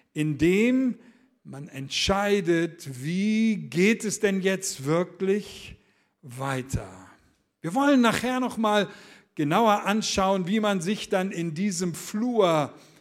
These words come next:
verhalten kann. Man kann nämlich sich so und so verhalten und das hat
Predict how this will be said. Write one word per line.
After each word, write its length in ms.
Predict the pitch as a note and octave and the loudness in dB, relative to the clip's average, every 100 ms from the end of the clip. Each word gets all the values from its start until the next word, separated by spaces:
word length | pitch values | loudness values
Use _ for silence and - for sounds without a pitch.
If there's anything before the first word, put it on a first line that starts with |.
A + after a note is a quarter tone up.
| _ | _
verhalten 840 | - E3 C3 D#3+ A3+ G#3+ D#3 C3+ | -10 -8 -6 -2 -4 -4 -10 -12
kann. 320 | - C#3 C3 C3+ | -10 -8 -8 -6
Man 220 | C#3+ D3 | -8 -6
kann 240 | E3 F#3 | -6 -4
nämlich 280 | F3+ E3+ D3+ | -4 -4 -6
sich 300 | D3 A#2 B2+ | -8 -8 -6
so 520 | B2+ G3 A#3+ C4 - - - _ _ _ _ | 6 8 8 4 0 -10 -20 _ _ _ _
und 160 | D#3 D3 | -10 -6
so 680 | B2+ E3+ C#3+ A2+ - - - _ _ _ _ _ _ _ _ _ _ _ _ | 2 4 6 4 -4 -18 -20 _ _ _ _ _ _ _ _ _ _ _ _
verhalten 800 | - C#3 A#2 D#3 F3 F3 F#3+ F#3+ | -14 -10 -4 0 0 0 -4 -4
und 140 | F3+ D3+ | -4 -2
das 400 | G#3 A#3 - - | -2 -2 -4 -4
hat 300 | B3 - - | -6 -8 -20